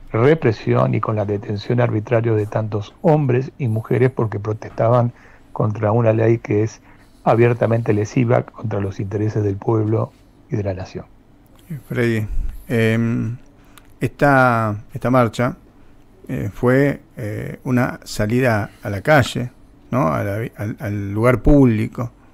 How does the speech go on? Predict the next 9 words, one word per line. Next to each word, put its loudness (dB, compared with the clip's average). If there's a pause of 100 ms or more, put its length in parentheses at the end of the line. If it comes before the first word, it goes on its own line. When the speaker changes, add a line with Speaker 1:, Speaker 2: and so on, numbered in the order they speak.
Speaker 2:
de, -2
de -6
mucha -4
gente, -2 (340)
eh, -6 (540)
de -8
estudiantes 0
y, -10
y, -10